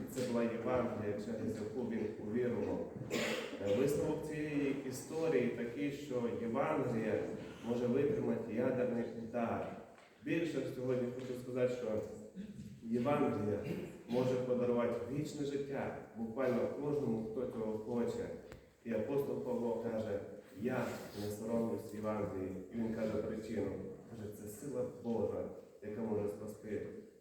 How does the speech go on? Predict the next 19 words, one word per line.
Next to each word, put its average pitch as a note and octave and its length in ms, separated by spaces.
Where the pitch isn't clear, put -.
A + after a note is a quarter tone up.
будь-, A#2 520
будь-кого". A2+ 880
Саме C#3 180
з C#3 120
цієї C3+ 220
Євангелії, B2+ 560
яке A#2+ 160
дарує B2 360
нам A#2 260
життя, A2+ 340
яке A2 320
дарує A#2+ 340
нам, A#2 180
е, - 40
благодать. B2 720
Хочу B2+ 240
читати B2 240
Боже A#2+ 280
Слово. - 460